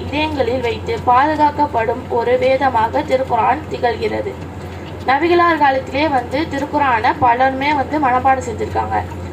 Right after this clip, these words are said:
அப்போது திருக்குர்ஆன் முழுவதையும் மனனம்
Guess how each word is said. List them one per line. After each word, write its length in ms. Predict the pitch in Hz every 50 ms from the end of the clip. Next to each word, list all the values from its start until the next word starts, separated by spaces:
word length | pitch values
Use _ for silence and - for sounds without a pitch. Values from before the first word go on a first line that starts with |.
| - -
அப்போது 480 | - 254 - - 320 302 277 - 240 254 302 339 339 -
திருக்குர்ஆன் 880 | - 320 320 349 349 339 330 311 285 - - - 240 240 262 285 311 302 - - - - - - - - - - - - -
முழுவதையும் 600 | 269 294 285 302 349 349 330 320 320 339 339 320
மனனம் 360 | 277 269 269 269 285 294 311